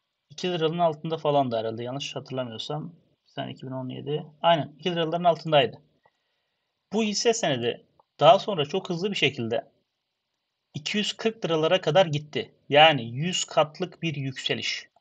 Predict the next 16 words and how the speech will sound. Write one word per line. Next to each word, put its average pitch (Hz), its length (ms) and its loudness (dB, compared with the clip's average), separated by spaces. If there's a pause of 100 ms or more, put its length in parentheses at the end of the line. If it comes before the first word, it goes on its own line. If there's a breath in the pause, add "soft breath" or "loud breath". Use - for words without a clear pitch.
(540)
Ben 196 200 8
bunun 175 220 -2
çok 190 460 -6
böyle 175 260 4
finansal 170 600 -2
verilerle 175 580 0 (240)
ilişkili 147 420 -4
olduğunu 165 360 -4
düşünmüyorum, 139 540 -4
açık - 200 -8
konuşmak 143 480 -4
gerekirse. 123 460 -6
Hem 185 140 0
kademe 165 380 0
derinliği 175 400 0
bakımından 123 500 -2